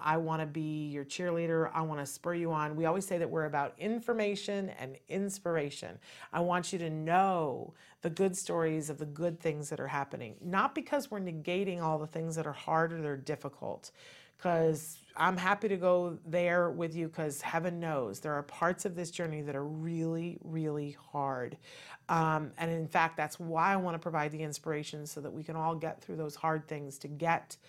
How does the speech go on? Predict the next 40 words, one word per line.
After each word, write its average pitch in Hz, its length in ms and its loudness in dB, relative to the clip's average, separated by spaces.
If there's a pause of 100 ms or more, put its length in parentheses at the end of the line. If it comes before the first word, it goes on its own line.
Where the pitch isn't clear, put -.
(320)
the 165 120 0
information 180 840 2
to 170 140 -6
get 160 260 2
to 156 80 -4
the 151 60 -2
good 185 220 2
stuff, - 340 -4
right? 208 300 4 (360)
So 202 580 6
that's 233 540 6
why 208 640 6
we're 185 280 2
here. 220 680 4
Thank 196 360 0
you 190 60 -6
for 180 160 -8
being 165 380 -4
here 160 180 0
with 160 180 6
us. 95 280 -2
All 208 80 8
right. 214 180 6 (440)
Uh, 190 280 6
because 240 480 0
it's 339 200 -4
Monday, 175 360 4
we 180 100 2
like 170 180 2
to 180 100 -4
start 180 260 2
off 170 160 4
with 175 100 -4
something 175 380 -4
that 170 100 -4
we 175 140 -4
fondly 226 480 -2
refer 196 360 -4
to 147 380 -6
as 135 420 -6